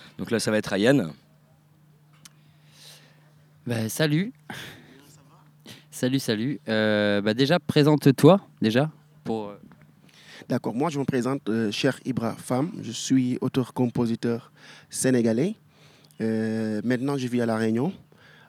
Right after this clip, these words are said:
Speaker 3: En même temps, je collabore avec l'Orchestra Baobab du Sénégal, l'un des groupes mythiques, euh, en Afrique.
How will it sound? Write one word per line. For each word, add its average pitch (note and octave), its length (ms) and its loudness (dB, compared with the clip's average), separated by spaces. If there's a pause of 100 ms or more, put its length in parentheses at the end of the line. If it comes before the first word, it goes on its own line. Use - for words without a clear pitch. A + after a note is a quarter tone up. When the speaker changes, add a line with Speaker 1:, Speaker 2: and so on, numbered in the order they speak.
Speaker 3:
En A#2 80 -4
même B2+ 160 -2
temps, C3 380 -2
je A2+ 400 -4
collabore B2 500 0
avec A2+ 220 -4
l'Orchestra A2+ 480 -4
Baobab A2 340 -2
du - 80 -2
Sénégal, A2+ 420 -4 (120)
l'un B2 120 0
des A#2 140 0
groupes A2 180 -4
mythiques, A#2+ 480 -4
euh, G#2+ 140 -2
en G#2+ 60 -2
Afrique. D#3+ 320 -6